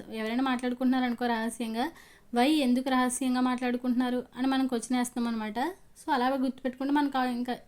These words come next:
ఈజీగా గుర్తుంటది కదండి. నేను అలా పెట్టుకున్నాను చిన్నగా. ఇతని సిద్ధాంతాన్ని సాంఘిక సాంస్కృతిక సిద్ధాంతం అని పిలుస్తారు. సాంఘిక ప్రతిచర్య జ్ఞాన నిర్మాణంలో ప్రముఖ పాత్ర వహిస్తుందని, ప్రతి వ్యక్తి జ్ఞాన నిర్మాణం అతని యొక్క సాంఘిక సాంస్కృతిక పరిసరాల్లో జరుగుతుందని ఇతని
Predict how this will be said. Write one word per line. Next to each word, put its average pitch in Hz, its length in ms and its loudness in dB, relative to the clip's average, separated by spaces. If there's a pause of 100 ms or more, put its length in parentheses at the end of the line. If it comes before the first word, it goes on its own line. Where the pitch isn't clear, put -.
(340)
ఈజీగా 269 340 0
గుర్తుంటది 262 540 0
కదండి. 233 400 -2
నేను 302 220 4
అలా 233 120 0
పెట్టుకున్నాను 247 500 -2
చిన్నగా. 226 380 -8 (2500)
ఇతని 285 280 4
సిద్ధాంతాన్ని 247 600 4
సాంఘిక 240 500 0
సాంస్కృతిక 240 640 0
సిద్ధాంతం 226 540 -2
అని 302 120 6
పిలుస్తారు. 240 560 -2 (400)
సాంఘిక 240 540 0
ప్రతిచర్య 240 580 0
జ్ఞాన 240 360 2
నిర్మాణంలో 233 580 0
ప్రముఖ 226 320 -2
పాత్ర 233 340 -4
వహిస్తుందని, 226 840 0
ప్రతి 226 360 -4
వ్యక్తి 277 360 -2
జ్ఞాన 240 360 0
నిర్మాణం 233 440 0
అతని 269 320 0
యొక్క 254 200 -2
సాంఘిక 240 480 -4
సాంస్కృతిక 233 640 -4
పరిసరాల్లో 233 560 0
జరుగుతుందని 240 680 0
ఇతని 285 340 0